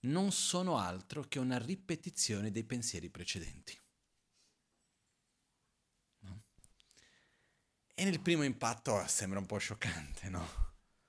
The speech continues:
Però se noi ci fermiamo un attimino per riflettere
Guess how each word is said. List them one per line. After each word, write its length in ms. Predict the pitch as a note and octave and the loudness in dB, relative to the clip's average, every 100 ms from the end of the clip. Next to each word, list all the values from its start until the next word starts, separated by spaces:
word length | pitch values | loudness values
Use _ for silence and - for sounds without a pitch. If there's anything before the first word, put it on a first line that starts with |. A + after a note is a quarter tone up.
| _ _ _ _ | _ _ _ _
Però 240 | - F#4 - | -10 -8 -8
se 160 | - D3+ | -8 -4
noi 160 | G#3 G3+ | -2 -2
ci 100 | C3 | 0
fermiamo 520 | - A#2 B2 B2 A2 | 0 2 2 2 0
un 60 | |
attimino 480 | G#2+ G#2 G#2 A2+ C#3+ | -2 -2 -2 -2 -2
per 200 | G#2+ G#2 | -2 -2
riflettere 800 | F#2 G2 - F2 - - F2 A2 | -2 -4 -6 -8 -10 -10 -8 -8